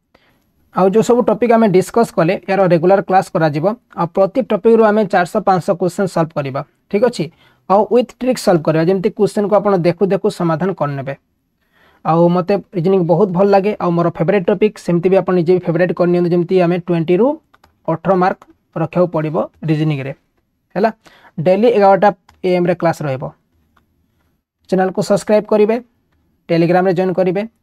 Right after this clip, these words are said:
ଏହାର ଫ୍ରି ପି ଡି ଏଫ୍ ପାଇଁ ଯେଉଁ କ୍ଲାସ୍ ହେବ, ଫ୍ରି ପି ଡି ଏଫ୍ ଆପଣଙ୍କୁ ପ୍ରୋଭାଇଡ୍ କରାଯିବ, ହେଲା। ଆଉ ଯଦି ଆପଣଙ୍କ ପାଖରେ ସମ୍ଭବ ନାହିଁ, ଯେଉଁ କହୁଥିଲି ମୁଁ ଆପଣଙ୍କୁ, ସମୟ ନଥିଲେ ଆପଣ ଏଇ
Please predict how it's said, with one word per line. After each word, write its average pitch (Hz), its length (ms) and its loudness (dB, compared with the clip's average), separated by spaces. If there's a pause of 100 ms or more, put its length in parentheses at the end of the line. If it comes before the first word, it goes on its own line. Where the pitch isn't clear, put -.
(100)
ଏହାର 160 140 -4 (120)
ଫ୍ରି 185 160 0
ପି 175 160 -4
ଡି 185 60 0
ଏଫ୍ 185 140 -2
ପାଇଁ 190 100 -2 (100)
ଯେଉଁ 180 160 2
କ୍ଲାସ୍ 185 300 -2
ହେବ, 185 80 -4 (120)
ଫ୍ରି 175 180 0
ପି - 80 -6
ଡି 170 40 2
ଏଫ୍ 160 160 -2
ଆପଣଙ୍କୁ 156 240 -6
ପ୍ରୋଭାଇଡ୍ 156 300 -4
କରାଯିବ, 139 360 -10 (420)
ହେଲା। 220 120 0 (480)
ଆଉ 160 160 2
ଯଦି 180 160 2
ଆପଣଙ୍କ 202 200 0
ପାଖରେ 220 120 0 (100)
ସମ୍ଭବ 220 260 2
ନାହିଁ, 143 200 0 (340)
ଯେଉଁ 175 180 0
କହୁଥିଲି 185 320 0
ମୁଁ 165 80 0
ଆପଣଙ୍କୁ, 156 340 -6 (500)
ସମୟ 190 360 0
ନଥିଲେ 185 300 0
ଆପଣ 185 200 -4
ଏଇ 175 140 -2